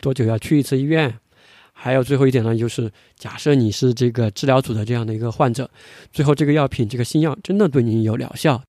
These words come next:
那这个实验结束过后，那个药品还没有上市嘛，你还能不能继续使用这个药品呢？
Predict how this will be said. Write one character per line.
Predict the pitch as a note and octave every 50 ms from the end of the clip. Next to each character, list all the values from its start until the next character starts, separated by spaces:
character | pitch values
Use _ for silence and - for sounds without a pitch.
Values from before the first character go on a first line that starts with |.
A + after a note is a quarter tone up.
| _ _ _ -
那 | D3+ C3+ B2+
这 | - C#3+
个 | C3+
实 | - - - C#3
验 | D3 D3+ C#3+
结 | - D#3+
束 | - - D3
过 | D3 D#3+
后， | C#3+ F3+ F3+ B2 G#2 _ _ _ - - _ _ _ _ _
那 | - C#3+
个 | C#3+
药 | D3+ D3
品 | B2+ - A#2+
还 | G#2+ A2+
没 | B2+
有 | D#3+ C#3
上 | - D3+ C3
市 | - - E3+
嘛， | D3 A2+ - - -
你 | C3
还 | A2+ B2 B2+
能 | B2+ C#3+ E3
不 | F3+
能 | E3 C#3+
继 | - D#3+
续 | D3 - C#3+
使 | - - - - D3+
用 | D#3 D3+ D#3
这 | D3+ E3
个 | D3+ D3+
药 | D#3 C#3+
品 | C3 - B2 A2
呢？ | A2+ A#2